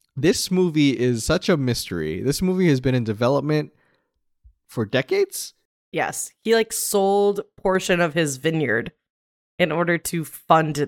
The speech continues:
Speaker 2: this movie 'cause it's just been in production for so long.
Speaker 1: Even though Francis Ford Coppola is the author and auteur of some of the greatest films of all time.
Speaker 2: Yes.
Speaker 1: He hasn't had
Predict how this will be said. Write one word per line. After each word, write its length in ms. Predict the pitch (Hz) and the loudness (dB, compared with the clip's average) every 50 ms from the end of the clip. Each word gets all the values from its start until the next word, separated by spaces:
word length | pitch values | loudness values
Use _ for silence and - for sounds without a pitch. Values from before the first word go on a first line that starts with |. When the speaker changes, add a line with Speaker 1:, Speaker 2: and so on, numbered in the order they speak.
| - | -2
Speaker 2:
this 340 | - 147 - - - - - | -2 -2 -2 0 0 -2 -2
movie 300 | - 165 170 165 143 160 | 0 -2 -4 -4 -4 -6
'cause 240 | - - 170 160 151 | -8 -6 -6 -4 -4
it's 160 | 147 139 - | -4 -6 -6
just 120 | - 160 151 | -8 -4 -2
been 160 | 170 160 156 | -2 -2 -2
in 80 | 151 | -4
production 420 | - - 160 160 160 160 - - 143 | -4 -2 0 0 0 -2 -4 -10 -8
for 100 | 147 156 | -8 -6
so 280 | 147 - - 160 147 | -4 -2 0 0 0
long. 400 | 139 147 160 160 151 127 - - - _ _ _ _ _ _ _ _ | 2 4 4 6 6 4 4 0 -2 _ _ _ _ _ _ _ _
Speaker 1:
Even 220 | - 190 226 233 233 | 2 4 4 4 6
though 100 | 226 185 | 4 4
Francis 300 | - 180 156 143 - - | 4 4 2 0 -2 -4
Ford 180 | - 135 117 | -2 -2 -2
Coppola 400 | - 123 104 - - 123 135 147 135 | -2 -4 -4 -4 -4 -4 -2 -2 -2
is 340 | 120 107 - - - - _ _ _ _ _ - | -4 -4 -6 -10 -12 -12 _ _ _ _ _ -8
the 120 | - 110 | -6 -2
author 420 | 82 95 107 117 - 151 151 160 _ _ _ _ _ - | 0 0 -2 -2 -2 -4 -4 -4 _ _ _ _ _ -8
and 240 | 110 117 113 101 92 | -6 -4 -4 -2 -2
auteur 440 | 104 110 - - 127 117 123 131 131 | -4 -4 -4 -4 -2 -2 -2 -2 -2
of 360 | 107 107 104 101 101 104 - _ _ _ - 127 - _ _ _ _ _ - | -2 0 0 0 -2 -4 -10 _ _ _ -20 -20 -20 _ _ _ _ _ -10
some 200 | - - 185 180 | -4 -2 0 2
of 60 | 156 | 2
the 60 | 120 | 2
greatest 300 | 95 107 110 104 107 - | 2 2 0 0 0 -2
films 240 | - 127 113 104 95 | -2 -2 0 0 -2
of 100 | 95 95 | -2 0
all 120 | 120 156 135 | 2 2 2
time. 320 | - 110 92 90 85 85 _ _ _ _ _ _ _ _ _ _ _ _ - | 2 2 0 0 -2 -4 _ _ _ _ _ _ _ _ _ _ _ _ 0
Speaker 2:
Yes. 300 | 175 143 117 135 - - - _ _ _ | 2 2 2 2 -2 -6 -10 _ _ _
Speaker 1:
He 100 | - - | 0 2
hasn't 240 | - 349 349 359 285 | 4 4 4 4 2
had 200 | 285 233 165 135 | 2 2 0 -4